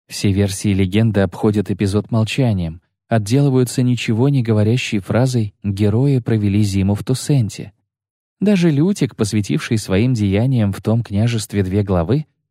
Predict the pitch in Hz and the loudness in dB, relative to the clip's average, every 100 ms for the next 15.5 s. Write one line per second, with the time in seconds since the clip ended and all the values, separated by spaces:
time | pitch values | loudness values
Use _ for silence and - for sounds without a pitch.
0 | _ 101 98 113 - 113 131 147 151 135 | _ 0 2 0 0 0 0 -2 -4 -2
1 | 120 123 127 - 110 107 101 92 104 120 | 0 0 0 0 -2 0 0 0 0 -2
2 | 120 110 98 95 95 104 104 - 110 104 | 0 0 0 -2 -2 0 0 -2 -4 -2
3 | 95 98 107 107 110 101 85 113 _ _ | -2 -2 -4 -4 -4 -4 -6 -14 _ _
4 | _ _ _ _ - 104 - 107 101 - | _ _ _ _ -8 -8 -2 -2 -2 -2
5 | 98 120 143 147 - 170 180 180 233 175 | 0 2 2 0 0 0 2 2 2 2
6 | - - _ _ - - 135 131 135 139 | -2 -14 _ _ -8 -2 0 2 0 0
7 | - 156 131 127 - 156 131 110 90 80 | 0 0 2 -2 -2 -2 0 0 -2 -6
8 | _ _ _ _ _ _ - 107 - 101 | _ _ _ _ _ _ -6 -6 -2 -2
9 | 95 123 - 117 104 98 98 92 101 135 | 0 -2 -2 -2 0 0 -2 0 0 2
10 | 147 98 87 - 110 104 - 107 139 - | 0 -2 -6 -4 -2 -2 -2 0 0 -2
11 | 120 113 127 - 120 - 107 98 95 135 | -2 0 0 0 -2 0 0 2 2 0
12 | - - 139 131 - 113 95 110 135 139 | -2 -2 -2 -2 -2 -2 0 -2 0 0
13 | 117 - 107 127 120 117 - 107 _ _ | -2 0 0 0 -4 -4 -4 -6 _ _
14 | _ - 113 123 120 107 95 107 - 139 | _ -2 0 2 0 2 2 2 0 0
15 | 147 165 147 76 - | 2 2 0 -4 -12